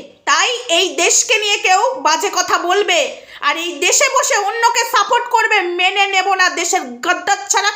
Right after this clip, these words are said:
কিচ্ছু বলবো না। এইটুকুই আমার first and last কথা। দেশ নিয়ে যেসব মানুষরা বাজে কথা বলবে, তাদেরকে এই দেশে বসে সাপোর্ট করবে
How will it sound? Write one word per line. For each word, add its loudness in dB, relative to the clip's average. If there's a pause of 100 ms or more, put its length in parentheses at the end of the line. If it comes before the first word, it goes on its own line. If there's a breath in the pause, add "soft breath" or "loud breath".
(120)
কিচ্ছু 0
বলবো 0
না। 0 (680 soft breath)
এইটুকুই 2 (100)
আমার 4 (160)
first 0 (120)
and -2
last 0
কথা। 0 (600 loud breath)
দেশ 0
নিয়ে 0 (1400)
যেসব 2
মানুষরা 0
বাজে 2
কথা 0
বলবে, 0
তাদেরকে -2
এই 2
দেশে 0
বসে 0
সাপোর্ট 0
করবে 0